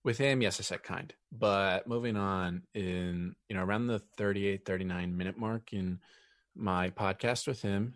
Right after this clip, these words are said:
in September of two thousand nineteen, he performed a magic trick,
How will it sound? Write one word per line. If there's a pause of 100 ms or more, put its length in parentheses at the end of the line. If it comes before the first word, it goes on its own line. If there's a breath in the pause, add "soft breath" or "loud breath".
(120)
in
September
of
two
thousand
nineteen, (460 soft breath)
he
performed
a
magic
trick,